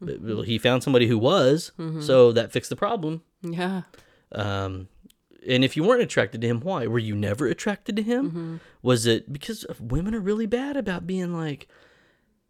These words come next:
Speaker 1: "Yeah, he may not be," it, it goes back to the
Speaker 2: I
Speaker 1: wet
Speaker 2: feel like
Speaker 1: type
Speaker 2: that
Speaker 1: thing.
Speaker 2: a lot of women, like, settle for, for men because they just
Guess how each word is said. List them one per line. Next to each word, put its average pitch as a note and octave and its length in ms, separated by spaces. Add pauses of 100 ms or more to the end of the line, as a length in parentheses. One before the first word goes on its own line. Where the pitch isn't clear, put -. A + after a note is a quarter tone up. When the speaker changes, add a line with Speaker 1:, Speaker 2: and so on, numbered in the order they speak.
Speaker 1:
"Yeah, F3+ 600
he G3 180
may F#3+ 220
not F3 440
be," - 140
it, D3+ 120
it A2+ 200
goes A#2 160
back A#2 220
to A2+ 60
the A2 240 (100)
Speaker 2:
I A3+ 80
Speaker 1:
wet F3+ 180
Speaker 2:
feel F4 80
like E4+ 180
Speaker 1:
type F#3 120
Speaker 2:
that - 120
Speaker 1:
thing. D#3+ 160
Speaker 2:
a - 20
lot A3 400
of A#3+ 140
women, A3 300
like, D#3 200
settle D#3+ 720 (140)
for, D3+ 500 (760)
for F3 220
men D#3+ 600 (180)
because F3+ 760 (380)
they D3+ 560 (400)
just - 440